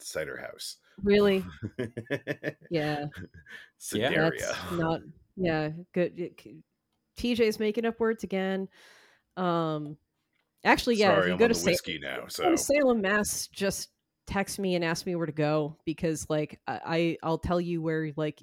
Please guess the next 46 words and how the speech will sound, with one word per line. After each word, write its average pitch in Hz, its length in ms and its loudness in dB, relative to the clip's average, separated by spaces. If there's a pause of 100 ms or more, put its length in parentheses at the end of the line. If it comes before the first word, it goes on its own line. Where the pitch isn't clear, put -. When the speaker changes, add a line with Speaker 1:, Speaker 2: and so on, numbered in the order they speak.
Speaker 2:
the 147 340 -6
restaurants 147 580 -6
you 156 80 -6
shouldn't 151 320 -6
miss. 151 280 -6
And 156 80 -2
I'm 185 100 2
not 190 160 4
talking 175 340 0
about, 147 160 -4
like, 139 160 -8
fancy 165 400 -2
restaurants, 147 540 -4
like 143 180 -6
Flying 196 400 2
Saucer 156 440 0
Pizza. - 440 -12 (240)
Speaker 1:
Oh, 92 140 2
yeah, 78 220 -2
Flying 87 340 -2
Saucer - 300 -6
Pizza. - 380 -14
You, 85 220 -8
you 95 140 -10
grab 95 260 4
Speaker 2:
And, - 20 4
Speaker 1:
yourself 107 260 4
Speaker 2:
and 98 40 6
Speaker 1:
a 98 60 6
Speaker 2:
if - 80 2
Speaker 1:
pie 95 220 4
at 87 100 -2
Flying 80 320 -6
Saucer 78 320 -8
Pizza, 67 600 -8 (320)
and 85 80 -8
then 165 80 -6
you 214 80 2
Speaker 2:
or 214 60 6
if 190 100 2
Speaker 1:
go - 0 -
Speaker 2:
you're 208 120 2
Speaker 1:
to - 40 0
Speaker 2:
early 220 320 8
Speaker 1:
either - 20 6
Speaker 2:
enough, 240 360 0